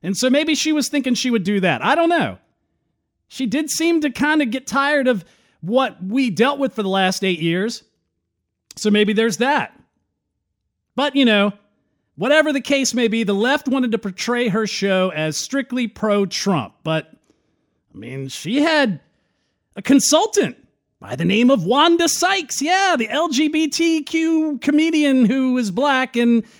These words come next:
is definitely a leftist. Whitney Cummings, comedian, who was also a writer on the show. She's not exactly on the conservative side either. I think she's a little bit on the left.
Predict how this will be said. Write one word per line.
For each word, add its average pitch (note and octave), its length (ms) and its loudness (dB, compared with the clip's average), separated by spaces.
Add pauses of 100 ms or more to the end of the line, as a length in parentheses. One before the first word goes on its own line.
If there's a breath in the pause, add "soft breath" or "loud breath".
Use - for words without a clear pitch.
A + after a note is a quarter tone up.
(120 soft breath)
is G#3 160 -4
definitely A#3 600 0
a G#3 80 -2
leftist. A3 640 -2 (640)
Whitney C#4+ 340 0
Cummings, E4 640 0 (460)
comedian, C4 680 0 (400)
who B3 160 0
was D4 140 0
also D4 680 0 (480)
a A#3 80 -2
writer D4 400 0
on F3 100 2
the C#3+ 80 0
show. G2 400 -8 (220)
She's E4 560 -6
not B3+ 260 0
exactly F3 580 -4 (200)
on F3 200 -6
the D#3+ 80 -6
conservative C#3 600 -4
side G#2 320 -6
either. G2 300 -10
I - 200 -20
think G3 120 -6
she's D3 180 -10
a D3 60 -4
little C#3 180 -4
bit B2+ 160 -4
on B2 80 -2
the A2+ 80 -2
left. A2 420 -10